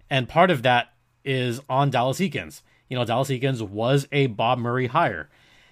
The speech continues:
And G M Pat Verbeek just decided, "You know what, we're gonna extend him for that year, and that might be it."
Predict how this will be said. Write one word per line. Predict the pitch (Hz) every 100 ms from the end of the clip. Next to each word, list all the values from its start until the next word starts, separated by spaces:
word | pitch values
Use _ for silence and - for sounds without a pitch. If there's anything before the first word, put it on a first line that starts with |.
| _ _ -
And | 131 117 104
G | 123 156
M | 139 127 117 _ _ -
Pat | 147 131
Verbeek | 123 110 185 120 - - - _ _ _ _ _ _ _ _ -
just | 107 196 226
decided, | 190 160 156 147
"You |
know | 196
what, | 208 160
we're | 175
gonna | 202 185 151 - _ _ _ _ _ _ _ _ -
extend | 147 - 156 156
him | 143 156
for | 147 127
that | 120 117
year, | 127 139 143 - - - - _ _ 127
and | 113 110
that | 101 98
might | 98 107 143
be | 202 196
it." | 208 208 -